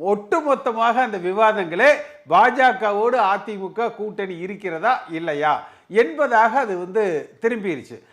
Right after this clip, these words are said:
ஆனா, அதுக்கு வேற யாரையும் நம்ம குறப்பட்டுக்க முடியாது. இன்னும் கொஞ்சம் எக்ஸ்பிளிசிட்டா திரு எடப்பாடி பழனிசாமி அவர்கள் பதில் சொல்லியிருந்திருக்கலாம்.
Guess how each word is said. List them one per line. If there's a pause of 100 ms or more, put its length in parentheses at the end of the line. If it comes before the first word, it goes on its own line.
(120)
ஆனா,
அதுக்கு
வேற
யாரையும்
நம்ம
குறப்பட்டுக்க
முடியாது. (260)
இன்னும்
கொஞ்சம் (280)
எக்ஸ்பிளிசிட்டா (400)
திரு
எடப்பாடி
பழனிசாமி
அவர்கள் (220)
பதில்
சொல்லியிருந்திருக்கலாம்.